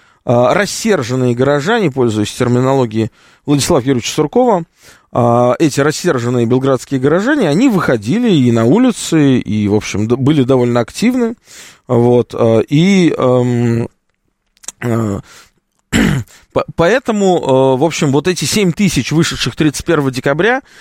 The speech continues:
они и, и были теми самыми рассерженными горожанами. А, так что, э, б-, как-то найти большее количество рассерженных горожан уже было довольно сложно.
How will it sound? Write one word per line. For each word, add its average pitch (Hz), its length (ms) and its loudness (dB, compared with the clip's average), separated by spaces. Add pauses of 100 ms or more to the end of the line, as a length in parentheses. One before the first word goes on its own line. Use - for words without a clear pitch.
(220)
они 175 480 2
и, 135 320 0
и 151 200 0
были 185 340 2
теми 165 260 0
самыми 156 340 -2
рассерженными 127 680 -2
горожанами. 110 640 -4 (800)
А, 120 1000 2
так 170 200 -2
что, 135 1120 2
э, - 20 -8
б-, 127 920 -10
как-то 202 480 0
найти 156 760 -2
большее 226 380 0
количество 156 440 -2
рассерженных 131 520 0
горожан 131 400 0
уже 123 200 0
было 147 260 2
довольно 135 360 0
сложно. - 500 -10